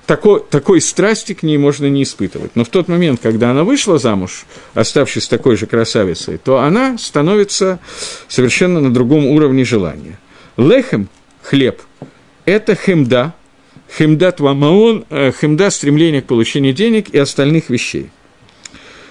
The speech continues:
Я думал здесь рассказать Гемора Псохим, но у меня уже нету на это времени. Э, поэтому давайте последний пасук попытаемся разобраться за несколько минут, которые у меня остались.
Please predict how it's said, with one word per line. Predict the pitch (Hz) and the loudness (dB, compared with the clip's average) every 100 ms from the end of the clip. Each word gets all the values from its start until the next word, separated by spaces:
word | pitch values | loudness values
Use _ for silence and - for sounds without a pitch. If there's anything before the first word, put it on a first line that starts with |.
| - _ _ _ | -20 _ _ _
Я | 160 | -2
думал | 196 208 | 2 2
здесь | 139 143 - | 2 0 0
рассказать | 135 - 147 | -2 0 0
Гемора | 120 147 160 | 0 2 2
Псохим, | 156 - 233 220 160 | 0 0 0 0 -2
но | |
у | 143 | 0
меня | 151 165 | 0 0
уже | 139 143 | 0 2
нету | 143 117 | 2 2
на | 110 117 | 0 2
это | 110 | 0
времени. | 117 202 208 190 180 - - - - - - - | 0 0 0 -2 -4 -8 -20 -14 -14 -14 -20 -6
Э, | 131 127 127 123 123 139 | 0 2 4 2 0 0
поэтому | 165 170 151 | 0 2 0
давайте | 127 139 143 | 4 4 2
последний | 127 131 156 135 107 | 0 -2 0 0 0
пасук | 98 120 - 110 - - - | -2 -4 -2 -6 -6 -20 -8
попытаемся | 104 110 113 98 123 | -4 0 0 0 -2
разобраться | 120 143 175 202 202 - 180 180 165 | 0 0 2 0 -2 -6 -4 -4 -8
за | - 110 117 | -6 -2 2
несколько | 139 147 120 110 | 2 0 -6 0
минут, | 110 135 151 | 2 2 0
которые | 117 113 113 | -2 2 4
у | |
меня | 117 | 4
остались. | 104 - 69 71 | 2 -4 -10 -12